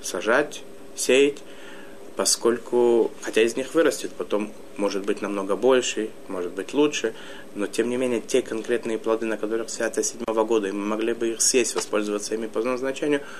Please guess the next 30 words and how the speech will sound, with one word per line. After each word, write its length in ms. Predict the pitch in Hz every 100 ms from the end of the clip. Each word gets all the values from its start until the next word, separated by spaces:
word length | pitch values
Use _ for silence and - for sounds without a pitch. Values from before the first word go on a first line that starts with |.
| -
мы 120 | - 123
сейчас 460 | 107 - 113 - -
их 260 | 110 - - - -
портим. 320 | 90 - - - - - - - - - - - - - - - - - - - - - - - - - - - - - - - - - - - -
Э, 120 | 104
человек, 440 | - 113 120 147
когда 280 | 123 110 117
ест 520 | 113 127 123 - - - - - -
блюдо, 320 | 107 120 113
изго-, 300 | 107 104 104
при-, 340 | 104 - 107 104
приготовленное 840 | 110 110 107 120 117 113 104 101
из, 160 | 95 -
э, 600 | 98 95 95 95 92 95 92 92
плодов 300 | - 98 101
седьмого 460 | - 107 117 120 131
года, 340 | 131 151 139 139 - -
запрещено 480 | 123 - 127 139 135
туда, 380 | 123 110 117 120
или 160 | - 104
на-, 100 | 107
пьёт 260 | - 104 107
напиток, 380 | 101 98 87 - - - - - -
запрещено 400 | - 117 139 131
туда 160 | 123 123
подмешать 600 | 117 107 104 - 117 -
какое-то 360 | 101 110 104
лекарство, 680 | 101 98 98 92 - - 123
иногда 320 | 120 101 95
это, 260 | 92 92